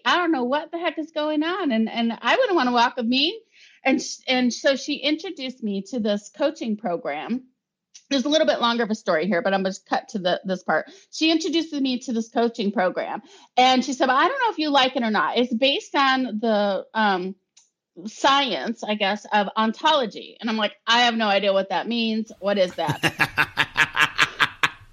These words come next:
Speaker 1: I have no clue. That's a big word. That's like a five dollar word. I said, um, she said, "It's how you're being." And I said, "Well,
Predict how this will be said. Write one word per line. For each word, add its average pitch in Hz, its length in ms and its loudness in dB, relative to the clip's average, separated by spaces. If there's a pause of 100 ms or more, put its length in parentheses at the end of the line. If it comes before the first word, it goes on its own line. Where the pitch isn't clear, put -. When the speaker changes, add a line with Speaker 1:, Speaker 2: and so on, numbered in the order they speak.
(160)
Speaker 1:
I - 80 -10
have - 220 -10
no 269 120 0
clue. 240 220 0
That's 311 200 2
a - 40 -2
big 254 260 0
word. 320 420 0
That's 240 140 -16
like 370 140 -14
a 294 140 -12
five 254 200 -2
dollar 370 200 -2 (200)
word. 247 120 -4 (640)
I 285 160 4
said, 277 560 0
um, 208 480 0 (440)
she 339 200 2
said, 277 340 2
"It's 233 180 0
how 247 260 2
you're 262 220 -2
being." 208 640 -4 (1080)
And 294 160 4
I 294 80 2
said, - 320 2
"Well, 302 520 2